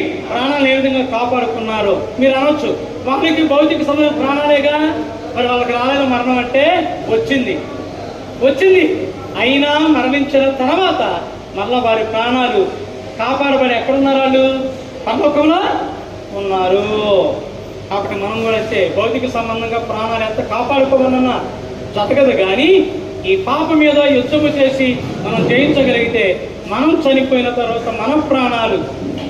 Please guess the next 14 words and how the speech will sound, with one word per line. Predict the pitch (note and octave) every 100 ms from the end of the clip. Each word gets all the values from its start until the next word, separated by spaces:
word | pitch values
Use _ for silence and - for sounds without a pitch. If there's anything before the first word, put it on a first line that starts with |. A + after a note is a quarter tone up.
| -
ఏమండి | G#3+ B3 C#4
పరలోక | E4 A3+ A#3+ C4+ C4+
రాజ్యంలో | A#3+ A#3 A#3
చేరితే | A3 - C#4+ E4 D#4+ A3+ F#3 D#3+ - - - G#3+
అతి | C4+ D4 E4+
కృప | C#4 B3+ C#4 A#3+ - - - - -
చేరి | A#3+ B3+ B3+
ఉన్న | A#3+
దే-, | A#3 A3+ A#3 A3+ A3+
మన | A3+
అందరికీ | A3+ A3+ C4+ D4+ D#4 C4
కూడా | B3 A#3
దేవుడు | A#3 B3 B3 A3+ A3+ - -
అనుగ్రహించునుగాక. | G#3+ B3 - A3+ A#3 A#3 A#3+ A3+ G#3+ F#3+ F#3